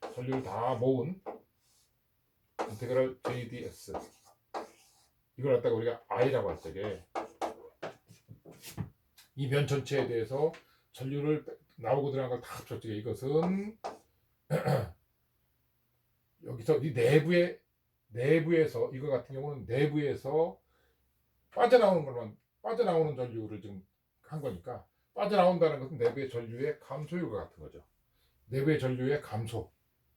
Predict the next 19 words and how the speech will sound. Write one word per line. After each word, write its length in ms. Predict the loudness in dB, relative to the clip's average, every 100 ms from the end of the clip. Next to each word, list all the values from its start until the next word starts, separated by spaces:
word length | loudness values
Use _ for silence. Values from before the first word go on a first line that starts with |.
| -14
이럴 160 | -10
것 80 | -8
같은 220 | -10 -12
거예요. 280 | -14 -10 -10 -12 _ _ _ -8
이제 120 | -4
마이너스를 480 | -2 0 -2 -4 -10
붙여주면 400 | -12 -16 -16 -14
되겠죠. 300 | -14 -12 -4
빠져나온 720 | -2 -2 -2 2 2 2 -2
그런 200 | -6 -6
방향을 340 | -6 -6 -6
정했으면은. 720 | -8 -10 -10 -12 -8 -8 -8 -10 _ _ _
그러면 240 | -6 -4 -4
그것은 600 | -6 -2 4 4 2 -6 -10
<clears throat> 440 | -10 -6 -6 -6 -12 _ _ _ _ -14 -14 -16 _ -16 -16 -16 -10 -6 -6 -8 -10 -10
디티분의 400 | -12 -10 -6 -4 -4 -6 _ -4
T 140 | -4 -2 -4 -4 -8 -8
인테그랄 500 | -6 -2 -2 -2 -8 _ _ _ _ -14 -8
로 460 | 2 4 4 2